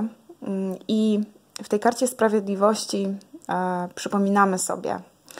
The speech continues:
e, o naszym postanowieniu, o tym, e, co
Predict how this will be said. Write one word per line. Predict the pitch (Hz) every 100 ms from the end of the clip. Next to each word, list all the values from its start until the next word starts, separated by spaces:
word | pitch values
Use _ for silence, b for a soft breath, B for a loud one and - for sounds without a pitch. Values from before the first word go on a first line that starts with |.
| B B B B B B -
e, | 190 185 185 185 180 180 180 185 -
o |
naszym | 196 190 214
postanowieniu, | 208 202 214 202 190 185 190 -
o |
tym, | 202 208 196 196 190 -
e, | 185 185 185 185
co | - - 214 202